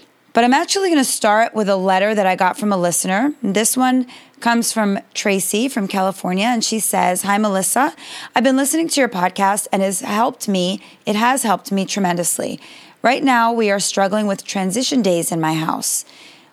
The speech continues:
We get my stepkids every other weekend as they mostly live with their mom. I have one child and he is with me full time. The issue is that my stepkids are completely out of control when they come over. They don't want any rules,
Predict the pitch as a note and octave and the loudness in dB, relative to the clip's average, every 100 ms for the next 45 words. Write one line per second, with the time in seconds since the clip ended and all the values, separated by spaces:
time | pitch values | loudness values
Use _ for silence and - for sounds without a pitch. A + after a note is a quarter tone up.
0 | - G#3+ A#3 A3 C4+ C4 A3+ - - F#3+ | -2 2 2 2 0 2 0 0 0 0
1 | F#3 - - G3 F#3 A3+ A3+ C4+ C4 F3+ | -2 -6 0 0 2 2 2 2 0 0
2 | F3+ F3+ G#3+ G3 E3 F#3+ F3+ F#3 A3 G#3 | 0 0 2 0 0 0 0 0 0 0
3 | F3 G3 G#3+ G3 E3 E3+ C4 C4+ - - | 0 0 0 0 0 0 0 -4 -16 -20
4 | - G3 A#3+ C4+ A#3 A#3+ B3 A3+ G3 G#3 | -2 0 2 0 2 0 2 2 2 2
5 | G3 G3+ G3 G#3 F#3 F#3+ F#3+ F#3 - F3+ | -2 -2 0 -2 -2 -2 -2 -4 -4 -6
6 | F3+ F3+ F3+ - - - - - - _ | -4 -2 0 -2 -8 -16 -20 -20 -20 _
7 | - A#3 - D4 - B3 G3+ G#3 G3+ F3 | -2 0 2 0 0 0 2 0 -2 0
8 | F#3 F3+ F#3+ - - G3+ F#3 - A3+ - | 2 2 0 -4 -4 -2 0 0 -2 -2
9 | A#3 F#3 G3 - F#3+ - A#3+ C#4+ D4 G#3+ | -4 -2 -4 -4 -6 -4 -2 0 0 0
10 | G#3+ - C4 B3 F3+ F3 F#3 G3 G3 A3+ | 0 -2 -4 -2 -2 -2 -2 -4 -2 0
11 | C#4+ C4 F#3+ - - - - - - G3 | 0 -2 -4 -8 -18 -20 -20 -8 -2 2
12 | A3 A3+ C4 B3+ B3 B3 G3+ F#3+ F#3 F#3+ | 2 2 2 2 2 0 0 0 -2 -4
13 | - | -6